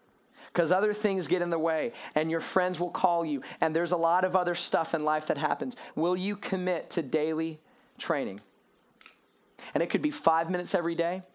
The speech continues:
It could be ten minutes every day. There were some times that I spent time with God, and it was two minutes every day. There were other times where it was an hour or two hours. The time doesn't matter. It's daily spending time with my Heavenly Father who loves me.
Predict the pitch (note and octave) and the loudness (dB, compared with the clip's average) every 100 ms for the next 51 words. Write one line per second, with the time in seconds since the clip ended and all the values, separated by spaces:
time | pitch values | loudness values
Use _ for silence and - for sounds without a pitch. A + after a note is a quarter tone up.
0 | _ _ _ _ - C#3 D#3+ - F3+ D#3 | _ _ _ _ -10 -8 -4 -4 -4 -4
1 | - C3+ A#2+ A#2 G2+ - - - F3+ F3 | -4 -4 -2 -4 -6 -10 -4 0 0 2
2 | G3 F#3 F#3 F#3+ F3+ E3+ - F#3+ - F3+ | 2 2 2 2 2 0 0 -2 0 0
3 | E3+ E3 E3+ F3 F3 D3 - - F#3 E3 | 0 0 0 0 0 -2 -4 -4 -4 -2
4 | C#3 C3+ C#3 B2 A#2 A2 G#2+ - - E3 | -2 -2 -4 -2 -4 -4 -6 -2 0 2
5 | D3+ F3 F#3 F3 E3+ D#3+ D#3 D3 D3 - | 2 0 2 0 0 0 0 -2 -4 0
6 | D3 D3+ C#3+ A#2+ - - C#3 - G3+ E3 | 2 2 -2 -4 -6 -6 -4 -2 -2 0
7 | C3+ A2+ G2 - - - _ _ _ _ | 0 -2 -8 -12 -14 -16 _ _ _ _
8 | _ _ _ F3 - - A3 A3+ E3 C#3+ | _ _ _ -4 -2 -2 0 0 0 -2
9 | C3+ D#3+ D3+ B2 - - E3+ - - B2+ | -2 -2 0 -2 -6 -2 -2 -2 -8 -2
10 | E3+ F3+ F#3+ G3 G3 - - - F#3+ F3+ | 0 2 0 -2 -4 -8 -8 -2 0 0
11 | E3+ - E3 D#3 C#3+ C3 - - C#3+ D#3 | -4 -2 0 2 0 -2 -8 -8 -4 0
12 | E3 E3+ E3+ D3+ D3 C3+ D3+ C#3+ C3 B2 | 2 2 0 0 -4 -2 0 0 0 -4
13 | C3+ B2+ B2 A2+ A2+ | -2 -2 -2 -6 -12